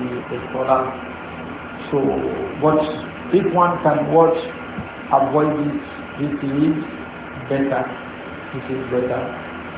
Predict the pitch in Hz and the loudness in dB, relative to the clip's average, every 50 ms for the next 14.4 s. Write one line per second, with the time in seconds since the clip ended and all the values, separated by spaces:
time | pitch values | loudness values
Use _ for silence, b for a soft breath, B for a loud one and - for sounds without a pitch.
0 | - - - - - - - - - 143 143 143 143 139 143 139 143 135 113 - | -12 -12 -12 -12 -12 -12 -6 2 6 8 8 8 8 8 6 6 4 2 2 6
1 | 147 180 190 190 185 175 151 113 104 143 143 143 143 143 143 143 143 - 139 - | 6 6 6 6 4 2 2 0 2 4 4 6 6 6 6 6 6 4 2 0
2 | - - - - - - 147 143 147 170 170 175 175 - 180 170 - 170 160 143 | 0 -2 -6 -6 -6 -6 -4 0 4 4 4 4 4 2 2 2 2 4 2 2
3 | 139 139 139 135 135 131 - 151 151 151 147 139 - 135 127 131 143 156 151 147 | 2 2 2 0 0 0 0 0 0 0 -2 -2 -2 -4 -2 -2 0 0 0 0
4 | 139 - - - - - - - - - - - - - - - - - 131 131 | -2 -4 -6 -10 -12 -12 -12 -12 -12 -12 -12 -12 -12 -12 -12 -10 -6 -4 -4 -4
5 | 131 123 143 151 147 147 143 - - - - 135 131 131 135 147 151 151 143 139 | -2 0 2 4 6 6 4 4 0 -2 -4 -4 -4 -2 0 2 2 2 2 0
6 | 135 135 131 131 127 - - - - - - - - - - - - - - - | 0 2 2 2 0 0 -2 -4 -6 -6 -10 -10 -10 -10 -10 -10 -10 -12 -12 -12
7 | - - - - - 135 156 160 - 147 139 139 139 - 127 127 127 127 127 135 | -12 -12 -12 -6 2 6 6 6 6 6 4 0 0 -2 -2 -2 -2 -2 0 2
8 | 139 135 135 139 135 120 113 - - - - - - - - - - - - - | 2 2 2 0 -2 -6 -8 -8 -10 -10 -10 -10 -10 -10 -10 -10 -10 -10 -10 -10
9 | - - - - - - - - - - - - - - - - - - - - | -10 -10 -10 -10 -10 -10 -10 -10 -10 -10 -8 -8 -8 -8 -8 -8 -10 -6 -2 2
10 | 151 143 143 143 156 165 156 139 - 143 147 147 143 - - 139 139 139 143 - | 2 4 4 4 4 4 4 4 2 2 2 0 0 0 0 2 2 2 2 2
11 | - - - - - - - - - - - - - - - - - - - - | 0 -2 -2 -4 -8 -10 -10 -10 -10 -10 -10 -10 -10 -10 -10 -12 -12 -12 -10 -2
12 | - 160 160 165 214 220 220 214 190 190 196 165 175 175 175 170 175 170 156 160 | 4 4 6 8 8 8 10 8 8 8 6 6 6 6 6 4 2 0 2 2
13 | 156 - - 151 151 143 135 139 139 - 135 160 165 160 - - - - 139 - | 0 0 2 2 2 2 2 0 0 2 4 4 6 6 6 4 2 2 0 0
14 | 147 151 156 156 - 143 - | 2 2 2 2 2 0 -2